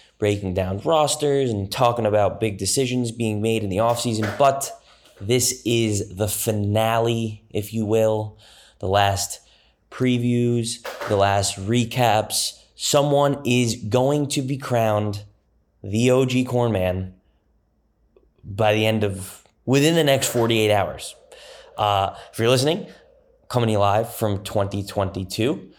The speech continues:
uh, twenty twenty-one, bit of a year. Uh, hope we all are doing a little bit better in twenty twenty-two. Uh, I'm sure we will be. Someone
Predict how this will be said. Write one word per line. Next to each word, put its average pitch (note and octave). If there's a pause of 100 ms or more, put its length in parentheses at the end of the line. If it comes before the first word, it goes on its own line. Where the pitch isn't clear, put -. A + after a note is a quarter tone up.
(240)
uh, F#2 (200)
twenty G#2
twenty-one, B2 (800)
bit G#2
of F#2+
a G2
year. B2 (240)
Uh, F#2+ (440)
hope G2+ (140)
we G2
all A#2+
are G#2+
doing A2
a G#2+
little A2+
bit F#2+
better A#2 (100)
in G2+
twenty G#2
twenty-two. G#2+ (440)
Uh, F#2+
I'm F2
sure G2+
we G2
will F#2
be. C3 (160)
Someone G2